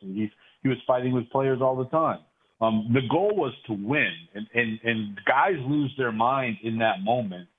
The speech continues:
And Kelce just wanted to be on the field, and I don't think people understand that part of it.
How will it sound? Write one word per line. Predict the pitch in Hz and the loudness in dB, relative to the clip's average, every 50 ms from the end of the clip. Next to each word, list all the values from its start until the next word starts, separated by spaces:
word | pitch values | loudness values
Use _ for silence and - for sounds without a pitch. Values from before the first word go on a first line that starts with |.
| _ _ _ _ _ - | _ _ _ _ _ -4
And | 113 107 | -4 0
Kelce | - 139 151 156 156 156 131 | 2 2 2 2 0 -2 -2
just | 113 113 - - | -2 -4 -4 -2
wanted | 120 123 117 110 98 | 0 0 0 0 -2
to | 95 | -2
be | 95 113 110 | -2 0 2
on | 110 110 104 | 2 2 2
the | 98 95 - - | 0 -4 -6 -4
field, | 131 135 131 123 113 104 | -2 0 0 0 0 0
and | 104 110 | 0 2
I | 117 | 2
don't | 127 147 165 160 - | 2 2 0 -2 -4
think | 151 143 131 107 - - | -6 -6 -6 -8 -6 -6
people | 156 147 139 - 123 117 110 107 104 - _ _ _ _ _ - | -6 -4 -2 0 0 0 2 0 -2 -6 _ _ _ _ _ -2
understand | 120 120 117 104 101 - - - - 117 123 123 113 104 | 0 0 0 0 -2 -2 -2 2 2 2 4 4 2 2
that | 95 90 90 - - | 0 0 -4 0 2
part | 127 135 131 113 95 | 2 4 4 2 -2
of | 85 87 | -4 -4
it. | 87 87 - | -4 -4 -4